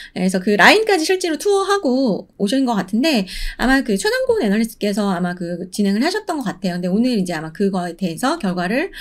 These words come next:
어, 코멘트가 나왔고요. 두산은 오늘, 어, 긍정적인 흐름이 나왔죠. 자, 오늘 시장에서 불확실성을 나는 가져가고 싶지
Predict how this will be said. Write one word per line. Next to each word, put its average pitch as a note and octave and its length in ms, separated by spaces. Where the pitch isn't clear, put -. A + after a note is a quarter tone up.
어, E4+ 300
코멘트가 F#4+ 340
나왔고요. F#3+ 520
두산은 G4+ 400
오늘, C4 680
어, F#3+ 260
긍정적인 E4 460
흐름이 F#4 180
나왔죠. G#3+ 480
자, - 220
오늘 C#4+ 200
시장에서 F#4 580
불확실성을 G4+ 800
나는 A#3 320
가져가고 G#4 540
싶지 - 220